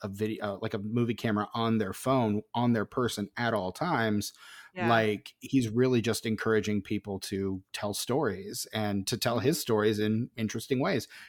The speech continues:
Speaker 1: And I think he'd be the first one to admit, no, they're not all that good. In fact, most of them are pretty bad. But, you know, he's encouraging them to make stuff and to learn. And I, I, I don't know. I always admired that about him. And I'm, I'm, I'm sorry to see it go, but I'm glad it lasted well, as long as it did.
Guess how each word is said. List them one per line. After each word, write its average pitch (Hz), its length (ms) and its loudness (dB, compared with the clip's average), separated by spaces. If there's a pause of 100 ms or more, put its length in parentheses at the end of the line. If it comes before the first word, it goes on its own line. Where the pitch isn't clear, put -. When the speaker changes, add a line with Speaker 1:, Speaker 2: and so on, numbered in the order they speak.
Speaker 1:
And 269 80 2
I - 20 4
think 139 140 0
he'd 117 140 0
be 107 80 0
the 98 80 -4
first 101 260 -6
one 101 100 -2
to 104 80 0
admit, 110 240 0 (220)
no, 139 280 2 (220)
they're 107 160 -2
not 98 220 0
all 92 180 -2
that 92 220 -10
good. 147 300 0
In 160 60 -4 (120)
fact, 104 180 -2
most 92 220 -10
of 117 60 -12
them 127 100 0
are 143 80 -2 (180)
pretty 196 180 0
bad. 208 360 0 (400)
But, 120 380 6 (120)
you 165 80 6
know, 123 260 4 (180)
he's 143 180 2
encouraging 170 440 2
them 170 120 2
to 170 80 4
make 170 200 2
stuff 98 320 -2
and 107 140 0
to 110 200 -2 (200)
learn. 110 460 2
And 110 320 0
I, 127 160 -6 (240)
I, 139 180 -6 (160)
I 123 140 2
don't 139 100 4
know. 135 80 6
I 110 140 6
always 123 220 6
admired 113 340 2
that 101 160 0
about 98 240 0
him. 101 100 0
And 104 100 0
I'm, 107 220 0
I'm, 113 300 0
I'm 120 140 0
sorry 156 180 6
to 151 80 4
see 143 160 4
it 131 60 4
go, 110 260 4
but 104 100 0
I'm 104 140 2
glad 110 240 2
it 110 80 -4
lasted 107 360 -2
well, 98 220 -2
as 104 140 -4
long 101 140 -2
as 92 60 -4
it 95 120 -8
did. 95 260 -8